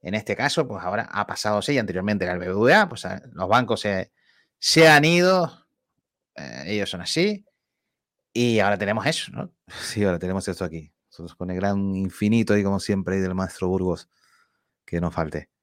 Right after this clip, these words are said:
De fondo, de fondo del vídeo, si estás esta parte viendo en el vídeo podcast, si es en audio podcast, te lo estamos contando con palabras. La imagen del infinito dibujada en el papel que tenían las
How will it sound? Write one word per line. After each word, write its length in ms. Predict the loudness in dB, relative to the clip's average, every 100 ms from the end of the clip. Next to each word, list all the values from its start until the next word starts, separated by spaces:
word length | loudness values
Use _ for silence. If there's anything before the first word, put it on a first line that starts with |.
| _ _ _ _ _ _ _ -4
De 100 | 4
fondo, 340 | 6 6 2
de 80 | 2
fondo 380 | 2 4 4 4
del 140 | 4
vídeo, 480 | 6 8 6 4 -2
si 100 | -6
estás 320 | -4 -4 -6 -10
esta 300 | -16 -12 -8
parte 480 | -6 -4 0 2 2
viendo 320 | 2 2 0
en 80 | 2
el 180 | 2 2
vídeo 320 | 2 2 4
podcast, 440 | 4 2 0 -6 -4
si 40 |
es 80 | 0
en 80 | 2
audio 260 | 4 4
podcast, 680 | 4 4 6 4 2 -4 -12 _
te 80 | -12
lo 60 |
estamos 240 | -10 -12 -10
contando 320 | -6 -6 -6
con 180 | -6 -6
palabras. 380 | -6 -6 -8 -6
La 60 |
imagen 320 | -4 -4 -4 -2
del 140 | -2
infinito 760 | -4 -6 -2 -2 4 4 4 -6 _ _ _ _ _ -2
dibujada 840 | 2 4 4 6 6 6 4 -2 _ _ _ _
en 600 | 0 2 0 -4 -8 -14 _ _ _ _ _ _ _ _ _
el 140 | -16 -12
papel 280 | -8 -8
que 80 | -6
tenían 320 | -8 -6 -6
las 280 | -6 -8 -12